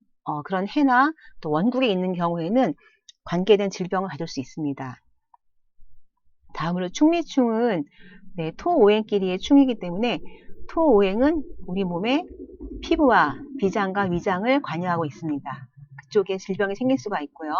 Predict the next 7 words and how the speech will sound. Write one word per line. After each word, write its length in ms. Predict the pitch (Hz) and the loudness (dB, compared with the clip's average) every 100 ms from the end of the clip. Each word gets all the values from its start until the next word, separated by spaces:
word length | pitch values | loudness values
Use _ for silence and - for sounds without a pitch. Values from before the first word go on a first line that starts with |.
| 226 - _ - - _ _ _ - _ _ _ _ | 0 -2 _ -20 -20 _ _ _ -20 _ _ _ _
다음으로 380 | - 170 196 240 | -12 -8 -2 0
묘유충, 640 | 196 240 247 208 - 302 277 _ _ _ _ _ | 4 4 2 0 -6 -6 -6 _ _ _ _ _
네, 160 | 165 156 | -10 0
묘목. 420 | 226 226 156 - - - - | 4 4 2 -4 -14 -20 -4
목은 460 | 185 240 277 240 | -2 2 4 2
우리 220 | 180 202 | 2 0
몸에서 560 | 190 170 175 175 - | -2 -4 -8 0 0